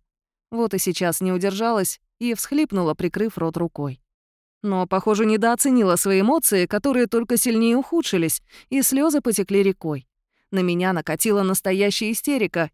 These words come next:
и как ее прекратить, я не представляла. Чем сильнее пыталась мысленно ее подавлять, тем хуже мне становилось.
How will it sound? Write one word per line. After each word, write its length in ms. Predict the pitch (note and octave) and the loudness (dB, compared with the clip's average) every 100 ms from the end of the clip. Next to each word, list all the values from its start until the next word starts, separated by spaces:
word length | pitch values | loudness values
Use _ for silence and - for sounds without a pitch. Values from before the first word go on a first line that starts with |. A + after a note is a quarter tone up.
| - | -4
и 140 | B3 | -2
как 280 | - B3 A#3 | 0 -2 0
ее 180 | G3+ F#3+ | 2 2
прекратить, 600 | F#3+ G3 G3 F#3+ D4+ - | 0 0 -2 0 -2 0
я 160 | G3 | 0
не 120 | A3 G3 | 0 0
представляла. 760 | F#3 F3+ F#3+ E3+ E3+ D3+ C#3+ - _ _ _ | 0 0 0 -2 -2 -4 -6 -14 _ _ _
Чем 240 | - F3 | -4 -2
сильнее 400 | D#3+ F#3 F#3 F#3+ | 0 0 2 0
пыталась 480 | E3 D#3+ F3 E3+ F3+ | 0 -2 0 2 0
мысленно 420 | G3 G#3+ G#3+ F3+ | 0 0 0 0
ее 260 | F3+ F3 F#3+ | 0 2 0
подавлять, 600 | F#3 E3+ E3 F#3 A3+ - _ - | 0 0 2 2 0 -4 _ -6
тем 260 | B3 G#3+ | -2 -2
хуже 320 | - B3+ C4+ | 0 0 2
мне 220 | B3 G3 G3 | 2 2 0
становилось. 760 | - G3 F#3+ F3+ D3+ C#3 - | 0 0 0 0 -4 -6 -12